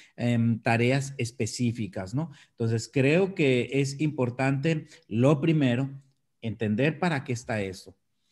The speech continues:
para ayudarnos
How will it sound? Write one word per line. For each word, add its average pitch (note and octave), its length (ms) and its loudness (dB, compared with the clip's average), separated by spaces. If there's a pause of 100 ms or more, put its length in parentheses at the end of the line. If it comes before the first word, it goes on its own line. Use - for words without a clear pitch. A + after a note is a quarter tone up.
(300)
para G#2 840 -4 (500)
ayudarnos C3+ 880 0